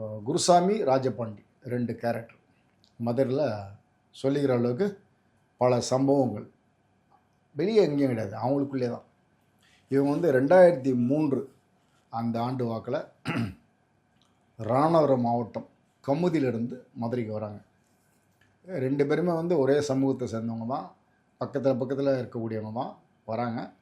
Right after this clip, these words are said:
ஒரு வாரம் முன்ன பின்ன வந்திருப்பான்னு வச்சுக்கோங்களேன். ஆனா வருஷம் வந்து ரெண்டாயிரத்தி மூணு தான். வந்ததுமே இவர் வந்து ராஜபாண்டி வந்து அதிமுகல சேர்றாரு, அஹ் குருசாமி வந்து திமுகல சேர்றாரு. காலப்போக்குல குருசாமி வந்து திமுக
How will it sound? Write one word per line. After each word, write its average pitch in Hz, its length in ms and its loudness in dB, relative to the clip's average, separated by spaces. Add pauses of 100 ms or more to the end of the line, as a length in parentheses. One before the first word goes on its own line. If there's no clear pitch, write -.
(320)
ஒரு 151 180 -2
வாரம் 143 280 0
முன்ன 135 180 0
பின்ன 127 240 -4
வந்திருப்பான்னு 113 420 -4
வச்சுக்கோங்களேன். 113 400 -10 (480)
ஆனா 170 160 -8
வருஷம் 127 340 -2
வந்து 139 160 -4
ரெண்டாயிரத்தி 117 340 -4
மூணு 110 220 -10
தான். 113 160 -14 (640)
வந்ததுமே 139 520 0 (120)
இவர் 139 280 -2
வந்து 143 300 0
ராஜபாண்டி 131 600 0
வந்து 127 280 -4 (340)
அதிமுகல 127 520 -4
சேர்றாரு, 110 460 -8 (1200)
அஹ் 135 220 -4
குருசாமி 131 440 -4
வந்து 120 260 -6 (680)
திமுகல 113 360 -4
சேர்றாரு. 104 400 -10 (560)
காலப்போக்குல 143 540 0 (380)
குருசாமி 127 420 0
வந்து 127 260 -6 (280)
திமுக 123 360 -4